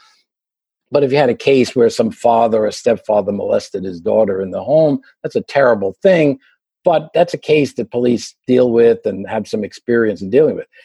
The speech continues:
These kinds of cases, as witness the call that I got, were things that most police officers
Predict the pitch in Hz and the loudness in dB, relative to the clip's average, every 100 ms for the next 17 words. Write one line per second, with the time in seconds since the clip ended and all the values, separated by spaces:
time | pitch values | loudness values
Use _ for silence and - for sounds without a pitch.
0 | _ _ 147 180 - 147 143 127 - 135 | _ _ 0 0 0 -2 0 0 2 0
1 | 120 117 104 120 117 117 - - - 165 | 2 2 2 0 -2 -6 -6 -6 0 2
2 | 170 104 98 95 104 107 - _ _ _ | 2 0 -2 -2 -2 -2 -6 _ _ _
3 | - 117 147 143 135 104 113 113 127 135 | -2 -2 2 2 2 0 -2 0 0 0
4 | - 110 104 - 95 90 87 - 90 | -2 -2 -2 -4 -4 -4 -8 -12 -12